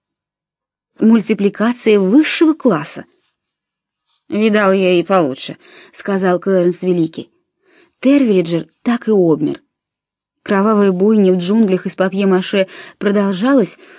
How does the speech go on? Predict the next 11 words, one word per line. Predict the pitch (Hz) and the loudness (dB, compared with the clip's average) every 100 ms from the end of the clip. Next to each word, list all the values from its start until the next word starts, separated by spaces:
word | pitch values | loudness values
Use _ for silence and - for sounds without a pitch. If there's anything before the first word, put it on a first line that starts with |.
| - | -4
но | 196 202 | 2 2
он | 208 | 2
теперь | 208 226 214 | 0 0 0
отвернулся | 202 208 220 220 196 | 0 0 0 0 -2
от | 202 | -2
экрана, | 190 208 226 | -4 -2 0
чтобы | 208 214 196 | -2 -4 -6
посмотреть | - 208 208 190 196 208 | -8 -8 -4 -2 -2 -2
на | 226 233 | -2 0
зрителей. | 269 277 - 156 - _ _ _ _ - - | 2 2 -2 -10 -12 _ _ _ _ -20 -20
Впервые | - - 220 214 269 311 175 | -12 -2 -2 0 4 4 2